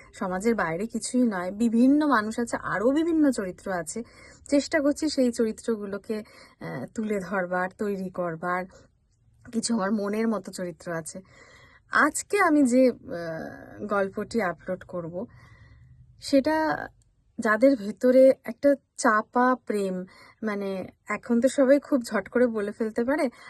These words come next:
আমাদের আগে তো এত ঝট করে ভালোবাসার কথা বলার কোনো জায়গা ছিল না। তো তখন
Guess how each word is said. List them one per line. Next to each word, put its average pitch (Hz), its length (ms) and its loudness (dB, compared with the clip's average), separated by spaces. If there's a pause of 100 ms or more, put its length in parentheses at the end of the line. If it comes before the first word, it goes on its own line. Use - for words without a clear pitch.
আমাদের 196 440 -4
আগে 175 260 -6
তো 196 140 -6
এত 185 260 -6
ঝট 190 280 -10
করে 208 200 -8
ভালোবাসার 190 520 -8
কথা 196 220 -8
বলার 185 260 -2
কোনো 214 180 -4
জায়গা 180 320 -2
ছিল 226 360 4
না। - 140 -12 (580)
তো 254 240 6
তখন 285 640 2